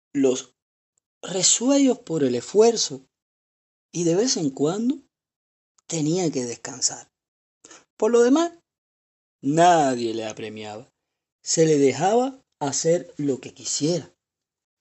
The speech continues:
Cuando hubo dado la vuelta del todo, comenzó enseguida a retroceder todo recto. Se asombró de la gran distancia que le separaba de su habitación y no comprendía cómo.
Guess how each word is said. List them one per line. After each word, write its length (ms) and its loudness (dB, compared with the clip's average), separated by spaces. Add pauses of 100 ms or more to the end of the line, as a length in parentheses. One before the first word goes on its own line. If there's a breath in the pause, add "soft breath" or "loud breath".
(920)
Cuando 320 -6
hubo 260 0
dado 400 -2
la 100 -12
vuelta 580 -4
del 220 -16
todo, 400 -2
comenzó 600 -6
enseguida 640 -6
a 20 -6
retroceder 840 -10
todo 440 -4
recto. 560 -12 (1500)
Se 120 -16
asombró 460 -10
de 80 -4
la 120 -8
gran 240 -8
distancia 640 -8
que 100 -12
le 120 -12
separaba 500 -8
de 120 -6
su 120 -10
habitación 720 -8 (920)
y 140 -8
no 160 -6
comprendía 680 -8
cómo. 380 -18